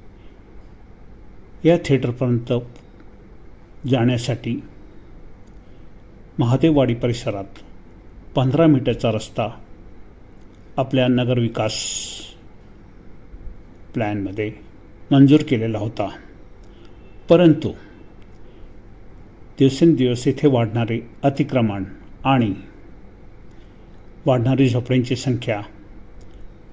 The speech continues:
पाहता या थिएटरच्या गेटपर्यंत झोपडपट्ट्यांचे अतिक्रमण झाले.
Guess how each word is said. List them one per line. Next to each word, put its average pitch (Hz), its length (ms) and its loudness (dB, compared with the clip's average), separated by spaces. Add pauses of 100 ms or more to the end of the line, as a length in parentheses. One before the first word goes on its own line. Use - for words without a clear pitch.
(880)
पाहता 120 460 0 (760)
या 170 160 6 (100)
थिएटरच्या 123 640 0 (360)
गेटपर्यंत 131 580 4 (1900)
झोपडपट्ट्यांचे 131 840 -2
अतिक्रमण 117 560 -2 (240)
झाले. 117 280 0